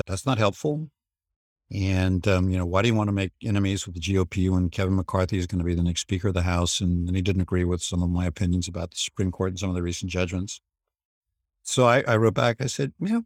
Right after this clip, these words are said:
fair point. You know, let's talk." So I am genuinely and seriously gonna make an effort with my friend who's well connected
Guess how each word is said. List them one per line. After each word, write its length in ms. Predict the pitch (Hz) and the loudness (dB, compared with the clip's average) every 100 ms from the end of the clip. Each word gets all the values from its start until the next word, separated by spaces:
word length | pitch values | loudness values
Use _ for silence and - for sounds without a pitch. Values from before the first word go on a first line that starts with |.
| _ _ | _ _
fair 180 | - - | -2 0
point. 300 | 107 208 - | 0 -2 -4
You 100 | 92 | -6
know, 100 | 101 | -4
let's 180 | 110 117 | -4 -6
talk." 260 | - 101 - _ _ _ _ _ _ _ _ - | -6 -6 -8 _ _ _ _ _ _ _ _ -8
So 360 | - 101 92 - _ _ _ _ | 0 2 0 -4 _ _ _ _
I 80 | 120 | -2
am 160 | 107 92 | 0 0
genuinely 720 | 90 120 147 165 151 143 131 | 0 2 4 4 4 4 4
and 140 | 107 87 | 2 0
seriously 680 | - 117 95 - - 92 113 - _ _ _ _ _ _ 104 | 0 0 0 -2 -8 -12 -12 -14 _ _ _ _ _ _ -6
gonna 180 | 90 104 | 2 4
make 240 | 101 107 120 | 4 4 2
an 80 | |
effort 400 | 95 82 113 117 - _ _ | 0 0 -4 -6 -12 _ _
with 260 | 92 101 - | -2 0 2
my 160 | 107 98 | 2 2
friend 380 | - 98 95 | 2 0 2
who's 200 | 87 92 | 0 -4
well 160 | 101 92 | 0 0
connected 540 | - 92 78 - 104 | 0 -2 -2 -4 -6